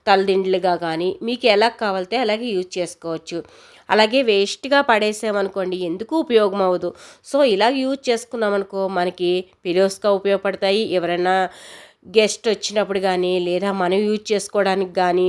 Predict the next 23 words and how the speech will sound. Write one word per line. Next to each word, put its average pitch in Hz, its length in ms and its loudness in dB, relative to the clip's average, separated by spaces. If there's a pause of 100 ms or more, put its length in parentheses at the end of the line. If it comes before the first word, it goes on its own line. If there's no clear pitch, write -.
(120)
బయట 180 300 0
పడుకోవచ్చినప్పుడు 180 960 -4
గట్రా 180 340 -2 (460)
మనకి 196 260 2
బెడ్‌రూమ్‌లో 190 600 2
అయితే 175 280 -2
రెండు 185 300 -2
రెండు 185 200 0
యూజ్ 175 240 -2
చేసుకుంటూ 175 520 -6
ఉంటాము. 165 440 -2 (460)
అలా 214 240 4
కాకుండా 170 480 -4
మనకి 165 340 -6
ఎక్స్ట్రా 180 440 -6
రెండు 180 260 2
మూడు 175 220 2
హాల్‌లో 180 420 2
టీవీ 175 300 -4
చూసేటప్పుడు 170 560 -10
కానీ 165 300 -4 (540)
చాలా 220 420 4 (300)
ఉపయోగపడేంత 180 960 -4